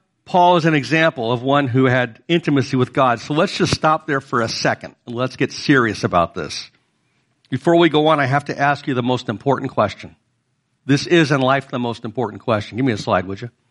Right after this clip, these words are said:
The most important question. What do you want? What do you want?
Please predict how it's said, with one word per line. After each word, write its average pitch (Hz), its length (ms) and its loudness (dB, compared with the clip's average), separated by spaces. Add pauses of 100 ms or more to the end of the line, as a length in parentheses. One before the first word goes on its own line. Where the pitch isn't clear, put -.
(360)
The 127 100 0
most 143 220 0
important 139 400 -2
question. 101 460 -4 (480)
What 135 420 0 (380)
do 127 480 0 (100)
you 110 580 -2
want? 92 420 -6 (1700)
What 127 420 -2
do 156 140 2
you 143 180 2
want? 107 340 -4